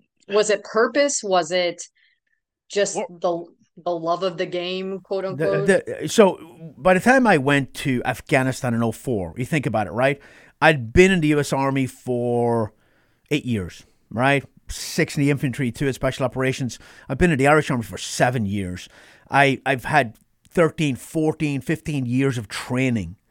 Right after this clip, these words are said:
Speaker 2: before I ever went to real war, right? Like, I'd been in Lebanon, I, I've done operations in, in Ireland, all that, but the real combat. So I had a lot of training. And I think that, that the combat is the Super Bowl, right? You wanna get there.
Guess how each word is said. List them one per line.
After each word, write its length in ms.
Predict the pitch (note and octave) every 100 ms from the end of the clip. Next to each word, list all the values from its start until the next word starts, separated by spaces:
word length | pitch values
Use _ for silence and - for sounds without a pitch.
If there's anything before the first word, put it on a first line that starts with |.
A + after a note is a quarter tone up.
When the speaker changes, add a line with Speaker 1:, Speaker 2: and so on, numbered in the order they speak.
| _ _ _ -
Speaker 2:
before 520 | - - D3+ D3+ D3
I 160 | C3 A#2+
ever 320 | C#3+ D3+ C#3+
went 260 | A#2 B2+ A2+
to 100 | A2+
real 520 | G#2+ A#2+ C3+ C3 A2+
war, 480 | G2+ A2+ G#2+ F2+ F#2
right? 220 | A#2+ D3
Like, 160 | D#3+ E3
I'd 160 | E3
been 120 | D#3
in 100 | C3+
Lebanon, 560 | B2+ B2+ B2+ B2+ C3 B2+
I, 200 | A#2 A2
I've 100 | A2+
done 180 | B2+ B2
operations 560 | B2+ A#2+ A#2+ - A#2
in, 160 | A2 G#2
in 140 | G#2+
Ireland, 360 | A2 B2 B2 B2
all 80 | A#2
that, 160 | A#2+ A#2
but 140 | B2 - -
the 80 | A#2
real 380 | B2+ D#3 E3+ C3
combat. 720 | - - B2 C#3 E3+ F#3 G3 - -
So 80 | -
I 40 |
had 80 | F#3+
a 20 |
lot 240 | F#3 D3 C#3
of 60 |
training. 500 | - - B2 A2+ G2+ - _ B2+
And 120 | C3
I 60 |
think 320 | C3 F3+ C#3+ A2+
that, 240 | B2 A#2
that 260 | B2+ A#2 - - A#2
the 320 | A#2+ G#2+ - _ - _ _ _ - - -
combat 340 | F3+ E3+ D#3+
is 120 | B2
the 80 | G#2
Super 260 | - D3 A#2
Bowl, 260 | G2 G2
right? 180 | G#2+ C3+
You 120 | A#2+
wanna 400 | B2 C3 C#3+ D3
get 420 | A2+ G2+ C3+ B2 -
there. 260 | G#2 E2